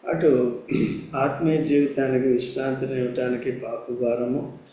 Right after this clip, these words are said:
రెండోది జీవన వ్యాపారాల్లో కొన్నిసార్లు చిక్కుకొని ఇబ్బంది పడుతున్నప్పుడు,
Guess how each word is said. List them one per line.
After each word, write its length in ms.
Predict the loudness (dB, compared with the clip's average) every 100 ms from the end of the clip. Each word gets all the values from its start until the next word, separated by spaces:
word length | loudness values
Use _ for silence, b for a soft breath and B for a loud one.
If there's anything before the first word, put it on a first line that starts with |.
| b b b -18 -4
రెండోది 760 | 2 4 6 4 6 4 2 0
జీవన 440 | 0 4 6 6 4
వ్యాపారాల్లో 1000 | 4 2 2 0 0 0 2 0 0 -4 -10 -6
కొన్నిసార్లు 540 | -2 -2 2 0 0
చిక్కుకొని 720 | -4 -2 -4 -4 -2 0 2
ఇబ్బంది 340 | 0 0 0 0
పడుతున్నప్పుడు, 1000 | 0 -2 -2 -6 -6 -6 -4 -4 -4